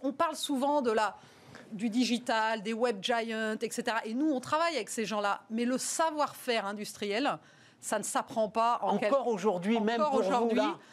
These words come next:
Speaker 1: encore aujourd'hui. Et c'est pour ça qu'on travaille beaucoup, nous, en accompagnant nos clients.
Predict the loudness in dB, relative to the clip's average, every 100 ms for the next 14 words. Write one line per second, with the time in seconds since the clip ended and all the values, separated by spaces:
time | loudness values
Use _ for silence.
0 | -8 -6 0 2 2 0 0 0 0 -2
1 | -4 -2 -2 -4 -8 -4 -2 -2 0 -2
2 | 2 4 4 4 2 0 0 -2 -2 -4
3 | -2 -2 -2 -4 -6 -4 -2 -2